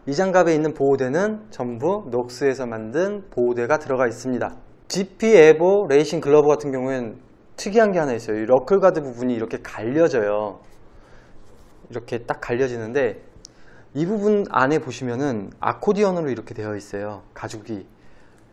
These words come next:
근데 다른 장갑보다 이 너클 부위가 굉장히 이렇게 주먹 졌을 때 있잖아요. 굉장히 편해요. 저, 다른 분들도 한번 껴보시면 아시겠지만은 진짜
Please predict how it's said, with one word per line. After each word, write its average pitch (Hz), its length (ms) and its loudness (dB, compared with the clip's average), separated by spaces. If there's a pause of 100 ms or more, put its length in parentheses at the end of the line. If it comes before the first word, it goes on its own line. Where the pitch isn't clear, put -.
(320)
근데 170 360 2
다른 220 260 4
장갑보다 151 680 0
이 131 340 -4
너클 117 360 0
부위가 127 500 -4
굉장히 143 380 -4
이렇게 123 200 -6
주먹 131 360 -4
졌을 123 340 -12
때 120 100 -6
있잖아요. 107 500 -10 (160)
굉장히 165 540 -4
편해요. 101 360 -12 (800)
저, - 120 -16 (840)
다른 175 300 4
분들도 170 600 -2
한번 175 240 -4
껴보시면 196 460 0
아시겠지만은 117 720 -6
진짜 180 640 -4